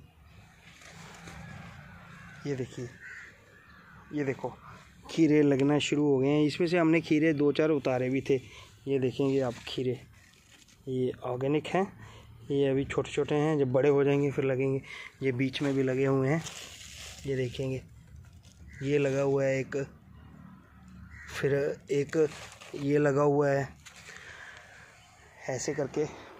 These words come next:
बहुत सारे यहाँ पे खीरे भी हमें खाने को मिलेंगे। तो आप देख सकते हैं कि कितनी सारी चीज़ें हमने यहाँ पे उगाई हैं एक, अ, सोलह बाय छब्बीस के पॉली हाउस में।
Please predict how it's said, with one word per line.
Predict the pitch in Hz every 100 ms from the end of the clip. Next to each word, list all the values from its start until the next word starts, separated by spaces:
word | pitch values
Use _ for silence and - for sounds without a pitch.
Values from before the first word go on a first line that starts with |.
| - - - -
बहुत | 131 123 143
सारे | 147 147
यहाँ | 139 135
पे | 127
खीरे | 139 139 135
भी | 156
हमें | 156 151 151
खाने | 139 139
को | 143
मिलेंगे। | 139 139 151 - - - -
तो | 190
आप | 190
देख | 156 175
सकते | - 175 202
हैं | 196
कि | 196
कितनी | 180 196 175 202 202
सारी | 196 180 185
चीज़ें | 175 160 156 160
हमने | 151 156
यहाँ | 151 139
पे | 135 151 147 - - - -
उगाई | 143 147 156
हैं | 160 165 170 - - - - - 156
एक, | 156 -
अ, | 156 151 135 - - - - 139 139 135
सोलह | - 151 160
बाय | 156 147
छब्बीस | - 131 147 -
के | 151 139 123
पॉली | - - 151 139 156
हाउस | 143 143 -
में। | 120